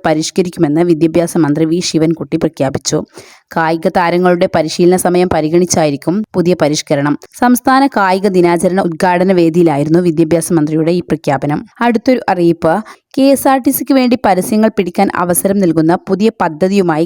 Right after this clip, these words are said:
ഗതാഗത മന്ത്രി കെ ബി ഗണേഷ് കുമാർ. കടുത്ത സാമ്പത്തിക പ്രതിസന്ധിയിൽ നട്ടം തിരിയുന്ന കെ എസ് ആർ ടി സിയെ രക്ഷിക്കാനാണ് പുതിയ പദ്ധതിയെന്ന് മന്ത്രി പറഞ്ഞു. പദ്ധതി ഉടൻ തന്നെ നിലവിൽ വരും. ഈ പദ്ധതി പ്രകാരം ഒരു ലക്ഷം രൂപയുടെ പരസ്യം കെ എസ് ആർ ടി സിക്ക് നേടി നൽകുന്ന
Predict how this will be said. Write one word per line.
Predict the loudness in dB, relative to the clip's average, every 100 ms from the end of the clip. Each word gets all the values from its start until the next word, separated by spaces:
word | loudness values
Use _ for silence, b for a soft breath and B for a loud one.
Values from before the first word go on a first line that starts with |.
| -2
ഗതാഗത | -2 0 0 0
മന്ത്രി | 0 0 -2 0
കെ | 0 2
ബി | -2 -2
ഗണേഷ് | -2 -2 -2
കുമാർ. | 0 0 -2 -4
കടുത്ത | -2 0 -2 -2
സാമ്പത്തിക | 0 0 -2 -2 -2
പ്രതിസന്ധിയിൽ | -2 -2 -2 -2 0 0 0
നട്ടം | -2 -2 -2
തിരിയുന്ന | 0 0 0 0
കെ | 2 2
എസ് | 2
ആർ | -2 -2
ടി | -6
സിയെ | -2 0 2
രക്ഷിക്കാനാണ് | 0 -2 -4 -2 -2 0 -2 0
പുതിയ | -2 0 0
പദ്ധതിയെന്ന് | -2 -2 -2 0 0 2 2
മന്ത്രി | 2 0
പറഞ്ഞു. | -2 -2 -2 -2 -2 -2
പദ്ധതി | 0 0 2 0
ഉടൻ | 0 0
തന്നെ | 2 2 2
നിലവിൽ | 2 2 0
വരും. | 0 -4 b -4 -2
ഈ | 0
പദ്ധതി | 0 0 -2 0
പ്രകാരം | 0 0 -2 -2 0
ഒരു | 2
ലക്ഷം | 2 2 2
രൂപയുടെ | 2 2 2 0 0
പരസ്യം | -2 -2 -4 0
കെ | 0
എസ് | 2 -2
ആർ | -2
ടി | -4
സിക്ക് | -6 -2 2
നേടി | 2 2 0
നൽകുന്ന | 0 2 0